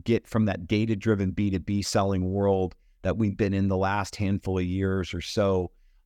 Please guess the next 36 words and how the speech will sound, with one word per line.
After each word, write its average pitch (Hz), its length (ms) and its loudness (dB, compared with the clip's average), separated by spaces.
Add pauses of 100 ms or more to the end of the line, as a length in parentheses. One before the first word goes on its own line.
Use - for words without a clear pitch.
um, 92 280 2
embracing 113 680 2
that, 104 300 0
of - 100 -16
course, 107 540 -2
and 92 180 0
bringing 104 280 0
it 85 160 -4
back 110 320 0
to - 180 -6
augmenting 101 500 0
that 98 240 -2
with 92 160 -8
relationship-based 95 1040 -2
selling, 92 380 -2 (540)
I, 110 160 0
this 113 260 -2
is, 95 320 -2
this, 113 300 -2
this 117 240 -2
is 113 200 -4
the 98 120 -6
key, 98 340 0
but 78 80 -4
we're 107 200 0
co-, - 400 -10 (140)
constantly - 840 -2
enabling 92 540 0
around 87 380 0
it - 160 -4
because 85 340 -2
it's 80 140 -10
such - 220 -4
a 82 40 -10
challenge 98 680 -2
to, 90 260 -4